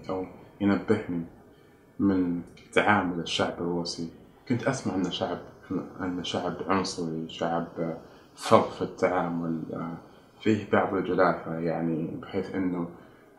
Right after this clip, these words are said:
آم، ما يبتسم لك ودائمًا مش ودود. فهل هذا الشيء صحيح؟ هل فعلًا الشعب الروسي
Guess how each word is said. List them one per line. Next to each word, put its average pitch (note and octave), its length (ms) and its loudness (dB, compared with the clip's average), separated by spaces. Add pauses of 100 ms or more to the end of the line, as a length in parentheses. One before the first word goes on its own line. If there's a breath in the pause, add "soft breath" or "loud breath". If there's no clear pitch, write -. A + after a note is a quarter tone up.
(180)
آم، E2 340 -4 (180)
ما A2+ 160 10
يبتسم G#2+ 520 6
لك E2 480 -2
ودائمًا G2 420 4
مش F#2 300 -2
ودود. E2+ 600 0
فهل A#2+ 360 -2
هذا B2+ 180 0
الشيء - 220 -2
صحيح؟ - 560 -4
هل F#2+ 80 2
فعلًا F#2+ 320 2
الشعب F2 260 -4
الروسي F2 600 -4